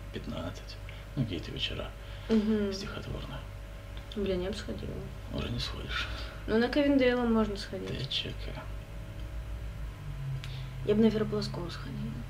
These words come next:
Speaker 2: Так если подумать, ты не знаешь?
Speaker 1: Я не знаю.
Speaker 2: <gasps>
Speaker 1: Я не слушаю уже ничего.
Speaker 2: <laughs> Точно, у
Speaker 1: Я
Speaker 2: тебя же
Speaker 1: просто,
Speaker 2: тишина.
Speaker 1: я просто знаю, но не слушаю.
Speaker 2: Нет, ну вот насчет Белинды,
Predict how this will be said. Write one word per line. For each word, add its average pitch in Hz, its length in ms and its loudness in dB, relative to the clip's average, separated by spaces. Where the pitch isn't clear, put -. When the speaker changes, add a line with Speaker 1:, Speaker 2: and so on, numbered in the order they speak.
Speaker 2:
Так 202 120 -2
если 196 200 0
подумать, 175 400 -4
ты 214 80 2
не 220 140 6
знаешь? 277 240 2
Speaker 1:
Я - 80 0
не - 140 -6
знаю. 302 880 0
Speaker 2:
<gasps> - 140 -8
Speaker 1:
Я 107 100 0
не 107 120 -2
слушаю - 480 -4
уже - 140 -6
ничего. - 220 -6
Speaker 2:
<laughs> 254 260 10
Точно, 208 460 4
у 208 40 0
Speaker 1:
Я 208 60 -4
Speaker 2:
тебя - 240 2
же 190 60 2
Speaker 1:
просто, 190 220 2
Speaker 2:
тишина. 196 380 -2
Speaker 1:
я - 80 -2
просто - 320 -4
знаю, - 360 -2
но - 180 -6
не - 40 -6
слушаю. - 380 -8
Speaker 2:
Нет, 220 260 10
ну 202 100 4
вот 196 140 4
насчет 208 240 2
Белинды, 208 760 4